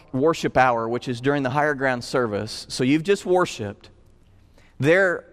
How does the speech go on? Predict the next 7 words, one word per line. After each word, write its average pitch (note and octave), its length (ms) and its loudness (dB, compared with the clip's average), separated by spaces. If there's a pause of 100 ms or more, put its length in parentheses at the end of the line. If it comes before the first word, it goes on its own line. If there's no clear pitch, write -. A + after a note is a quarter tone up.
(140)
are C3+ 140 2
children's E3 580 0
ministries G#2+ 840 -2
that A#2+ 340 2
have B2 340 -2
huge C#3 380 -2
holes. - 420 -4